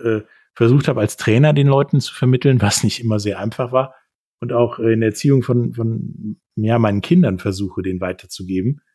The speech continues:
dass alles, was du tust, ein Resultat hat. Entweder erwischt <laughs> dich gleich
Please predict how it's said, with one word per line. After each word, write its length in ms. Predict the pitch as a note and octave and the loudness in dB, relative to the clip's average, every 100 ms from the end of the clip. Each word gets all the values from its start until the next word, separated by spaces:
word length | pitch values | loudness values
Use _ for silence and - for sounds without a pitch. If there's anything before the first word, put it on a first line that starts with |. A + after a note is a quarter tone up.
| _ _ _ _ | _ _ _ _
dass 140 | - | -10
alles, 280 | - C3+ C3+ | 0 0 2
was 220 | C3 - | 0 -2
du 80 | A#2+ | -8
tust, 500 | - C#3 E3 - - | -2 0 0 -2 -4
ein 140 | B2 A2 | -2 0
Resultat 580 | A2 G2+ - A2+ B2+ | 0 0 -2 -2 2
hat. 160 | D#3 D3+ | 0 0
Entweder 300 | B2+ A#2 A2 | -2 0 0
erwischt 300 | G#2 A2 - | -2 -6 -6
<laughs> 120 | - | -6
dich 140 | - - | -6 -6
gleich 480 | - - F#3+ - | -4 -4 -6 -8